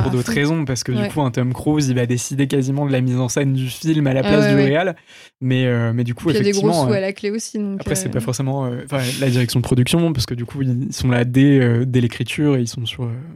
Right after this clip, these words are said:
Speaker 1: enfin, la production exécutive. Je sais pas à quel point ils ont un rôle un peu partout,
Speaker 2: Mm.
Speaker 1: je pense, du coup, mais
Speaker 2: Bah, je pense que surtout, euh, ce qui est pertinent dans ce genre de très grosse production, euh,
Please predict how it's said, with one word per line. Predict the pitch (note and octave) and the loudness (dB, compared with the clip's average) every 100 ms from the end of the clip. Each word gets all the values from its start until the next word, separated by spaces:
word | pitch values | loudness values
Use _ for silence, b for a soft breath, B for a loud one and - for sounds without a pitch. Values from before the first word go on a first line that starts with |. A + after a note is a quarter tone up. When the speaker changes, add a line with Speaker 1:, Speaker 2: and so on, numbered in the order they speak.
| - | -10
Speaker 1:
enfin, | C3+ | -6
la | B2 | -4
production | - B2 - B2+ | -4 -4 -2 -2
exécutive. | B2 A#2 - D3+ C3 | -2 -4 -6 -4 -2
Je | |
sais | A#2 C3+ | 0 2
pas | D3+ | 2
à | C#3 | 2
quel | - - C#3 | 0 0 0
point | A#2+ D3 C#3+ C3+ | 2 0 2 2
ils | C3 | 2
ont | C#3+ | 2
un | C3+ | 4
rôle | C#3 | 4
un | C3+ | 4
peu | B2+ | 2
partout, | B2 B2+ A3 | 0 0 0
Speaker 2:
Mm. | |
Speaker 1:
je | - | -2
pense, | - C#3+ C3+ | -2 -4 -2
du | B2+ | -4
coup, | E3 | -4
mais | D#3 C3 | -4 -2
Speaker 2:
Bah, | D3+ - | -2 -4
je | A3+ | -4
pense | B3+ B3+ | -4 -4
que | A#3 | -4
surtout, | G3+ G#3+ - B3 | -4 -6 -4 0
euh, | A3 G3 | 0 -2
ce | - | -6
qui | - | -4
est | G3+ F#3+ - | -4 -4 -6
pertinent | G3+ - A3+ A3+ | -8 -6 -2 -2
dans | |
ce | G#3 G3+ | -2 -6
genre | G3 | -6
de | F#3 | -6
très | - G#3+ | -4 -2
grosse | G3 G3+ | 0 -2
production, | - G#3+ F#3+ F#3+ G#3+ G#3 G3+ | -4 -4 -4 -6 -4 -2 -2
euh, | F#3+ F#3+ | -6 -10